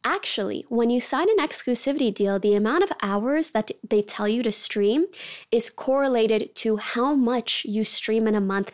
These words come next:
historically. So, for example, the amount of hours that I've had to stream is very, very different from, let's say, a friend of mine, Myth, who streams a lot more than me. So when he signed an exclusivity deal,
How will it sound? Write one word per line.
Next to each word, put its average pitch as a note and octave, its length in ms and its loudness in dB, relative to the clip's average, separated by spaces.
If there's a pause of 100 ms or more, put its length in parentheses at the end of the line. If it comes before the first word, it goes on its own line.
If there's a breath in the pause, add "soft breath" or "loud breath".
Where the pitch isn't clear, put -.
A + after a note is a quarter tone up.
historically. - 880 -2 (680 loud breath)
So, A3 600 0
for C4 220 0
example, A#3+ 420 2
the A3+ 120 4
amount B3 180 2
of B3+ 140 -2
hours A3+ 300 0
that G#3 100 -4
I've B3 160 0
had G#3+ 180 -4
to G3+ 100 -4
stream G3+ 400 0
is A#3+ 220 2
very, C#4+ 400 2
very C4+ 300 0
different G#3 520 -2
from, G#3 200 -2
let's G#3 240 -2
say, G3 320 0 (760 soft breath)
a A3+ 60 2
friend G#3+ 240 2
of G3+ 100 -2
mine, G3+ 480 2
Myth, G#3 480 0 (280 loud breath)
who B3+ 140 4
streams B3 600 2
a A3 100 0
lot A#3 400 2
more A3 320 0
than - 200 0
me. - 120 -4
So A3+ 160 -2
when A3+ 140 2
he C4+ 280 2
signed G3+ 360 -2
an F#3+ 80 0
exclusivity G3+ 680 -2
deal, G#3+ 360 0